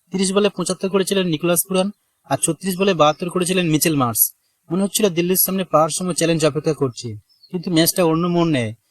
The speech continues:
যখন দিল্লির ব্যাটিং লাইন আপ ধসে পড়ে। একশো তেরো রানে ছয় উইকেট পড়ে যায়, তখনও দিল্লির হাতে মাত্র সাত ওভার বাকি ছিল, আর প্রয়োজন ছিল বারো plus প্রতি ওভার রান। শেষ বল পর্যন্ত রোমাঞ্চ হয়ে দাঁড়ায়,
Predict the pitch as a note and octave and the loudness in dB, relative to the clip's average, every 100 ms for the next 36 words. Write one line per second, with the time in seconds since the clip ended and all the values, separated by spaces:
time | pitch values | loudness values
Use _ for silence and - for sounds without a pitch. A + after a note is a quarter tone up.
0 | _ D#3+ F#3+ D#3+ E3 F3 D#3 D3 F3 F3 | _ -4 -2 0 0 0 2 0 2 0
1 | F3+ F#3 C#3+ C#3+ D#3+ C3+ A#2 G#2+ - _ | 0 -2 0 0 2 2 0 -2 -12 _
2 | _ F3+ F3 G#3+ F#3 F#3 G3 G3+ - F3+ | _ -4 0 2 2 2 0 0 -2 -2
3 | F#3 F#3 F#3 F#3+ G3 G3+ G#3+ _ _ - | -2 -4 0 2 4 2 0 _ _ -8
4 | D#3+ F#3+ D#3+ E3 F3 E3+ E3+ E3+ E3 F#3 | -2 -2 0 2 2 0 0 0 0 0
5 | - D3 D#3+ E3 D3+ C#3+ D3 C3 A2+ A2 | 0 0 2 2 2 2 0 -6 -6 -10
6 | _ _ - D3 E3 D#3+ F3 E3 G3 D#3+ | _ _ -10 -2 0 2 0 0 0 4
7 | C#3 D3 D#3+ F3 D#3+ - C#3+ E3 D#3 C3+ | 4 4 0 0 0 -4 -2 2 2 2
8 | B2 A2 - _ _ - - G3 - - | 0 -2 -8 _ _ -6 0 2 2 -4
9 | - _ _ _ _ - F#3 G3 G#3 G3 | -8 _ _ _ _ 0 2 4 2 2
10 | G#3 F3+ E3+ F#3+ F#3+ F#3+ F#3+ F#3+ G#3 | 2 2 2 0 0 0 2 2 2